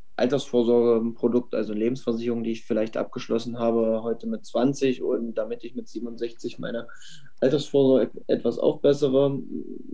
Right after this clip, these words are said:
spare ich jetzt über vierzig, fünfundvierzig Jahre, äh, ein paar Eurönchen monatlich ein. Die fließen in den Vertrag und wenn es dann soweit ist, ich bin,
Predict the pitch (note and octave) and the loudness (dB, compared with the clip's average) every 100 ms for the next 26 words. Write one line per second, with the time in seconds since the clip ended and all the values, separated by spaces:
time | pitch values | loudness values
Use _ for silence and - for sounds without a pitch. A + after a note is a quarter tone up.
0 | - - - - A2+ A#2 - - A2+ - | -12 -12 -6 0 2 4 0 0 -4 -4
1 | B2+ A#2 A2 - G#2 - - A2+ A2 A2 | -4 -2 -2 -2 -4 -6 -4 -2 0 -2
2 | G#2+ - - G#2 G2+ G#2 - - - - | -2 -4 0 0 2 0 -4 -14 -14 -14
3 | - - - G2+ F#2 - - - G#2 G#2 | -12 -4 0 2 2 0 -2 0 0 0
4 | G2+ G2+ - G#2 G#2 A2+ A2+ A2 G#2 G#2+ | 0 2 4 4 4 2 2 0 0 0
5 | G2+ - G#2+ - - - D#3+ F3+ F#3+ - | -2 -6 -6 -8 -2 2 4 2 0 -8
6 | - - - - A2+ - A#2 A2+ A2 G#2+ | -12 -12 -6 -2 -2 0 2 4 4 2
7 | G#2 G#2 - G#2+ B2+ - - A2 A2+ - | 0 -4 -2 2 2 0 0 0 0 -4
8 | - - - - - - A#2 A#2 A#2 A2+ | -12 -12 -12 -12 -8 0 2 2 2 2
9 | A2+ G#2+ G#2 E2+ D#3 D#3+ - - - A#2+ | 4 4 2 2 0 0 -6 -4 0 0
10 | A#2 | 2